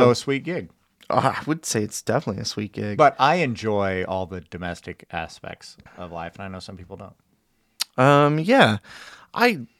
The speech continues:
Speaker 2: Something cathartic about
Speaker 1: Yeah.
Speaker 2: cleaning. You like to angry clean, so that's
Speaker 1: I like
Speaker 2: not
Speaker 1: to angry
Speaker 2: exactly
Speaker 1: clean.
Speaker 2: great.
Speaker 1: I do like, uh, pressure washing.
Speaker 2: You do? That's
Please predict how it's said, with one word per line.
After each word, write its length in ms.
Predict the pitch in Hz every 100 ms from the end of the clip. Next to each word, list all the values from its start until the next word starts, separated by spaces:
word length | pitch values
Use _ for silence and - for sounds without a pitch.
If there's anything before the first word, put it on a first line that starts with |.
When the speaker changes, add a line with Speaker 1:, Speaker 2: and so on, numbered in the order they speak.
| _ -
Speaker 2:
Something 300 | 151 135 113
cathartic 540 | 101 110 110 110 -
about 220 | 104 98 113
Speaker 1:
Yeah. 40 |
Speaker 2:
cleaning. 380 | 113 123 123 120
You 180 | 107 113
like 240 | 117 101
to 80 | 90
angry 340 | 90 110 113
clean, 300 | 98 98 101
so 80 | -
that's 160 | 104 101
Speaker 1:
I 40 |
like 140 | 120 123
Speaker 2:
not 60 | 95
Speaker 1:
to 80 | 113
angry 180 | 104
Speaker 2:
exactly 240 | 92 92 107
Speaker 1:
clean. 200 | 104 101
Speaker 2:
great. 340 | - 87 92 - _ -
Speaker 1:
I 80 | 117
do 220 | 123 139
like, 260 | 123 117
uh, 380 | - 110 110 107
pressure 320 | - 123 -
washing. 560 | 104 101 - 107 101 113 _
Speaker 2:
You 120 | 110
do? 180 | 110 110
That's 460 | - 98 98 -